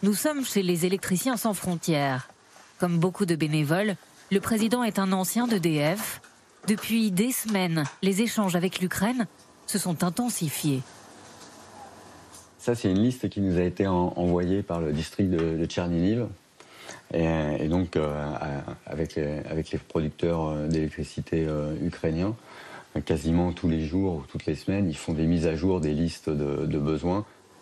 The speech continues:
Speaker 1: Ces listes de générateurs, de lampes frontales notamment, sont envoyées à différentes O N G du secteur. Chacun doit alors définir ce qu'il peut collecter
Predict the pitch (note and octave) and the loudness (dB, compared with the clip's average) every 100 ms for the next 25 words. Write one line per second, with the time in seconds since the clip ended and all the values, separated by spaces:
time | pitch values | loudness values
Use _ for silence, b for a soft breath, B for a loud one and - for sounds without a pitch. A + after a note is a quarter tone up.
0 | - - - - F3+ G#3+ B3 - - - | -20 -16 -6 -2 2 2 0 -4 -10 -8
1 | F3 F#3 E3+ F#3 F3 F#3+ A3 G3+ F3+ F3+ | 0 2 2 2 2 2 0 0 2 0
2 | - B B G3+ G3 A3 B3 - - B3+ | -2 B B -2 2 2 -2 -6 -4 -2
3 | C#4 G#3+ F#3+ F3+ G3+ A3+ G#3 G3 F#3 G#3+ | 0 0 2 2 2 2 2 0 0 0
4 | A3+ G3 A3 C4+ B3 G3 G#3+ A#3+ B3+ B3 | 0 0 2 2 2 0 0 0 2 2
5 | A3+ G#3+ F#3+ G#3 B3 C4+ F#3 - E3 D3+ | 2 2 2 0 0 -2 -4 -2 0 2
6 | F#3 A#3+ - B B B B B3 C4 B3+ | 2 -2 -6 B B B B -2 0 0
7 | A3 A3 G#3+ G#3 F#3+ G#3+ G#3+ B3 A3 G#3+ | 0 2 0 0 0 0 0 0 -2 -2
8 | G3 E3+ G3 F#3 F3 G3 A#3 - A#3 E3+ | -2 0 2 2 2 0 0 0 -2 0